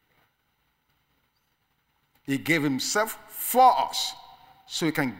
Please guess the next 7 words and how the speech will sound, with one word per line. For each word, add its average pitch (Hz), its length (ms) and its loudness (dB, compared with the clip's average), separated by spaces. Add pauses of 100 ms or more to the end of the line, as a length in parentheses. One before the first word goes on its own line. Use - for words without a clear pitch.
give 175 240 -2
himself 151 420 0 (280)
to - 120 2
us. - 460 -6 (3500)
Beautiful 180 500 0
illustration 156 520 -4
is 131 160 -8